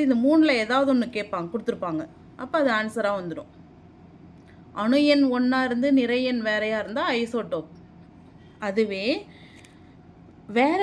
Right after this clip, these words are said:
வேற அணு எண்ணா இருந்து நிறை எண் ஒண்ணா இருந்ததுன்னா அது ஐசோபார். அதுக்கு என்ன எடுத்துக்காட்டுனா கால்சியம், ஆர்கான்.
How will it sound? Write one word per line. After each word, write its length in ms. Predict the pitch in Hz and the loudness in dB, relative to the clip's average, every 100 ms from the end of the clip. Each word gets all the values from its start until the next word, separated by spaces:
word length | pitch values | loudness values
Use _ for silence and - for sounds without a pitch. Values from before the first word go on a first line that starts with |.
| 370 | 2
வேற 260 | 359 349 | 2 4
அணு 200 | 277 277 | 4 4
எண்ணா 300 | 311 302 285 | 4 4 2
இருந்து 300 | 269 202 240 | 0 -2 -2
நிறை 340 | 294 262 277 311 | 0 2 2 4
எண் 160 | 294 | 2
ஒண்ணா 320 | 247 220 226 233 | 2 0 0 -2
இருந்ததுன்னா 320 | 196 196 311 370 | -2 -6 -4 -2
அது 80 | 247 | 0
ஐசோபார். 800 | 202 220 240 233 175 170 156 - - - - - - - - | 0 0 -2 -2 -2 -2 -2 -8 -18 -20 -20 -20 -20 -20 -10
அதுக்கு 300 | 226 247 269 | -8 -2 0
என்ன 180 | 285 | 0
எடுத்துக்காட்டுனா 520 | 262 240 262 240 262 330 330 | -2 -4 -4 -4 -2 -6 -2
கால்சியம், 600 | 214 233 - 247 269 320 311 | 0 0 -2 -2 -2 -2 -2
ஆர்கான். 500 | 208 202 185 175 | -2 -2 -4 -6